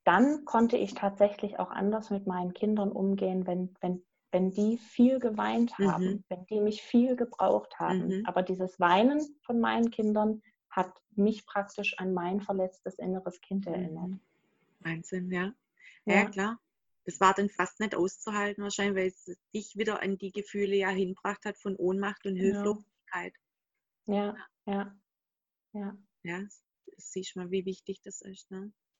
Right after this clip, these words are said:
Speaker 2: Wird
Speaker 1: Ja.
Speaker 2: sich der eine oder andere jetzt bestimmt auch, ähm, ja, w-, wird vielleicht schon was in Gedanken hochkommen oder in Gefühlen, wo sie merken, „Oh Mensch, da muss ich vielleicht jetzt auch mal noch schauen oder darf mal hinschauen“, ne?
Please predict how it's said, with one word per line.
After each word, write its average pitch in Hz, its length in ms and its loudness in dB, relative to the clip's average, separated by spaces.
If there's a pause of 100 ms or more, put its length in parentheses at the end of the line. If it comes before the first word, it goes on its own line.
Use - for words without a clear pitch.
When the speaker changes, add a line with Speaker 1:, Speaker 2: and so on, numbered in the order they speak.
(280)
Speaker 2:
Wird 202 200 0
Speaker 1:
Ja. - 20 -4
Speaker 2:
sich 202 120 -6
der 196 120 2
eine 202 260 4
oder 202 140 0
andere 202 300 0
jetzt 202 280 -2
bestimmt 233 540 2
auch, 202 500 4
ähm, 202 560 -4 (380)
ja, 190 320 0 (220)
w-, - 60 -6 (280)
wird 214 160 -2
vielleicht 208 300 2
schon 214 140 0
was 208 200 4
in 214 100 0
Gedanken 202 440 0
hochkommen 196 500 0
oder 196 180 -4
in 196 120 -4
Gefühlen, 196 580 2 (440)
wo 190 100 0
sie - 180 -4
merken, 185 280 2
„Oh 196 140 4
Mensch, 196 500 4 (320)
da 190 80 -2
muss 190 180 0
ich - 120 -8
vielleicht 196 260 0
jetzt - 140 -4
auch 185 120 6
mal 208 180 6
noch 180 120 4
schauen 185 400 2
oder 180 140 -6
darf - 260 -12
mal 185 100 -10
hinschauen“, 185 560 -10
ne? 190 160 -10